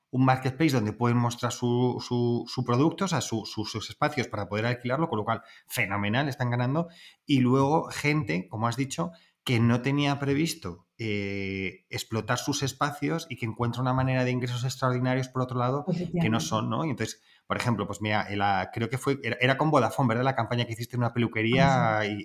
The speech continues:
Speaker 2: Sí.
Speaker 1: es decir, que son cosas que, que nunca hubieras pensado y dices, "Anda, pues fíjate que a lo mejor puedo coger y explotar esta,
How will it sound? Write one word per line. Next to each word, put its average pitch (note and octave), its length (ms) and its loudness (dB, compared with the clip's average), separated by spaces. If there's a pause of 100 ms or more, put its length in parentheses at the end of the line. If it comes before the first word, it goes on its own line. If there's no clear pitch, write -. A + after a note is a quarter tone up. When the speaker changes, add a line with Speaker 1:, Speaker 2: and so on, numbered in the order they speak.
(100)
Speaker 2:
Sí. - 140 -4
Speaker 1:
es - 80 -6
decir, - 180 -2 (260)
que B2 100 0
son C3 200 6
cosas D#3 600 2
que, A#2+ 200 0
que B2+ 100 2
nunca C3 380 6
hubieras D3 260 4
pensado D3 540 0
y B2+ 160 2
dices, G2+ 400 -2 (260)
"Anda, C3+ 360 -6
pues G2+ 120 -10
fíjate B2+ 300 -6
que C#3 60 -4
a - 20 -2
lo C3+ 80 0
mejor C3 220 -6
puedo B2+ 180 -2
coger A#2 220 -6
y - 20 -6
explotar G#2 380 -8
esta, F#2+ 520 -6